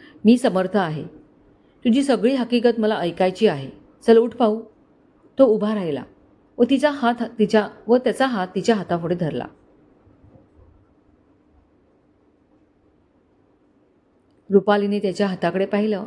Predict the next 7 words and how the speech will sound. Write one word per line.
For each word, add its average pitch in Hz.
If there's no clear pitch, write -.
आणि 185
विश्वासाने 214
स्वतःचा 180
हात 190
त्याच्या 175
हातात 156
दिला. 143